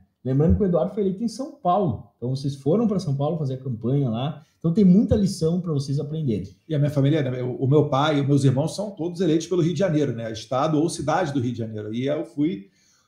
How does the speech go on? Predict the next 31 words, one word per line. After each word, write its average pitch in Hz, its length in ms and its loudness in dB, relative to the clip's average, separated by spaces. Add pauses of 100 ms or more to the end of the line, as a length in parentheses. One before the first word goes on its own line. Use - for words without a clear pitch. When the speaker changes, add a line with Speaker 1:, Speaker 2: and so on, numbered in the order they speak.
(360)
Speaker 2:
arrisquei 147 560 8
lá 160 140 6
por 143 180 -2
São 151 200 -2
Paulo, 165 240 2
que, 165 60 -8
na 156 80 -2
verdade, 139 340 -2
pela 185 180 -2
Polícia 165 260 -2
Federal 151 300 2
tinha 160 160 -4
saído 147 240 -2
da 143 100 0
fronteira 139 380 -4
com 139 80 -6
a 135 40 -2
Bolívia, 147 420 0
né? 139 100 0
Estava 135 260 -2
lotado 127 320 0
lá 123 160 -2
em 127 40 -4
Rondônia, 135 500 -2
em 131 40 -4
Guajará-Mirim. 127 720 -4 (360)
Fui 160 140 6
pra 160 120 4
Guarulhos 180 640 4
e 190 40 -4
depois 190 680 -4